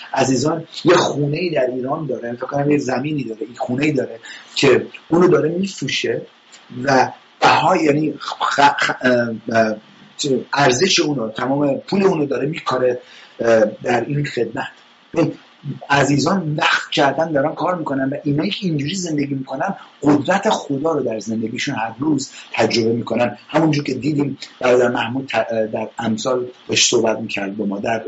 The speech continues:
اه، کارهای رسولان نشون داد، فصل پنج، که بعد از اینکه مردم متحد بودن و این کار کردن، آوردن زمیناشو فروختن، این کار رو کردن، آوردن به رسولا دادن، چیکار کرد؟ بعد از اون قدرت خدا نمایان شد،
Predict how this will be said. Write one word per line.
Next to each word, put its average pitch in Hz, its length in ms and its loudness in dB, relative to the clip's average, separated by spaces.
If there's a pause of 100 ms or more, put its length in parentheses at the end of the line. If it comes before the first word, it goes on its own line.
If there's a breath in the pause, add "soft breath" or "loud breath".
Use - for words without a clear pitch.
اه، 110 120 -4
کارهای 117 340 -2
رسولان 107 560 -4 (320 loud breath)
نشون 131 320 2
داد، 123 180 0
فصل - 500 -4
پنج، 120 400 -6 (280 loud breath)
که 139 100 2
بعد 165 420 2
از 160 80 0
اینکه 147 180 -4
مردم 151 360 0
متحد 151 560 -2
بودن 123 360 -4
و 123 40 -4
این 139 200 -4
کار 139 220 -2
کردن، 123 400 -4
آوردن 147 400 2
زمیناشو 135 520 -2 (100)
فروختن، 117 340 -2
این 127 80 -4
کار 127 200 0
رو 120 60 0
کردن، 127 600 -2 (400 loud breath)
آوردن 135 340 4
به 127 80 4
رسولا 123 500 0
دادن، 131 300 -2
چیکار - 300 -6
کرد؟ 131 260 -4 (520 loud breath)
بعد 156 300 4
از 156 140 4
اون 196 220 -2
قدرت 147 320 -2
خدا 147 340 -2
نمایان 143 500 -4
شد، - 220 -8